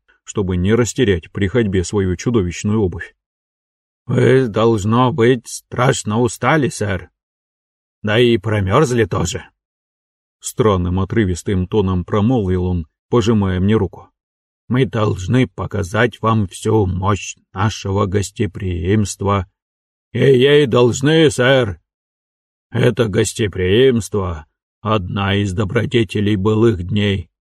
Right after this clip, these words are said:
которая еще хранится нами в наш практический век. Не угодно ли выслушать? Руки йоркширцев крепки и сильны,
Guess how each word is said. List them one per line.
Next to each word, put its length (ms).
которая 460
еще 340
хранится 800
нами 540
в 120
наш 360
практический 800
век. 440
Не 140
угодно 560
ли 120
выслушать? 880
Руки 540
йоркширцев 1600
крепки 600
и 80
сильны, 580